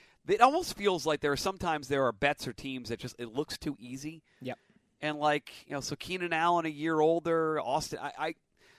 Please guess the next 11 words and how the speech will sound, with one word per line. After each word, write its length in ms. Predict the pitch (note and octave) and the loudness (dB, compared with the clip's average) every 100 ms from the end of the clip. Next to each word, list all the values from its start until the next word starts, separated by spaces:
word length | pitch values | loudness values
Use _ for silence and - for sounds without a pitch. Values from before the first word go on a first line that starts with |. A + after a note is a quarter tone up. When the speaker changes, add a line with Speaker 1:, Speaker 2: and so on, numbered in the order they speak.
| _ _ - | _ _ 6
Speaker 1:
I 100 | F#3+ | 8
would 100 | A3+ | 8
like 140 | G#3 | 6
to 100 | F#3+ | 4
see 140 | - F#3 | 0 4
how 160 | D3+ | 4
it 100 | C#3+ | 4
plays 260 | - B2+ G#2+ | 0 -2 -2
out 180 | F#2+ F2 | -6 -8
there. 220 | E2 - _ - | -16 -20 _ -8
Um, 360 | A2+ G#2+ G2 | -4 -2 -4